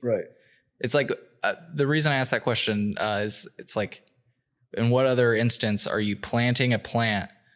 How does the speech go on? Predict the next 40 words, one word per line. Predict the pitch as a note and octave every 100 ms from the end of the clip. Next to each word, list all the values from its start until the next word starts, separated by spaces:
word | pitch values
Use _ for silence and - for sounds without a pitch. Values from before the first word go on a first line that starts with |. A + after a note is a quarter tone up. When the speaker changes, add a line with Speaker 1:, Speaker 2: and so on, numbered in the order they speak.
| _
Speaker 2:
but | -
depending | - - C3 C3 C3
on | A2+
how | G#2+ A#2 A#2
it | -
shakes | - A2+ A2 A#2
out, | A2 G2+
it's | E2 -
gonna | G#2+ G#2+
be | A#2
a | G#2
different | A2 - G2+
plant? | - G#2 C#3 G3 -
Speaker 1:
Yeah. | D3 C#3 E3+ D#3 D3+
Speaker 2:
<laughs> |
Speaker 1:
Or, | B2 D3+
or | C3 B2 - _ - C#3
what | C#3+ C#3
day? | C#3+ D3 F2+ F2 C3
I | B2+
mean, | C3+
yeah. | C#3 C3+
Speaker 2:
Right, | C3+ D3+ A#2+ C2
right. | A#2 A2+ F2+ - - -
Speaker 1:
No, | D#3+
I, | A3 D#3
I | E3
think | G3+ -
that's | B2 C3+
the | C#3+
only | B2 D3+ C#3+
field | A#2 B2 A2+
I've | G#2+
ever | A2+ G#2
seen, | - A#2 G2+ - _ _ _ _ -
and | A#2 A#2
it | - -
seems | F3+ D3 - -
arbitrary | A#2 A#2 G2+ - - -
too. | - -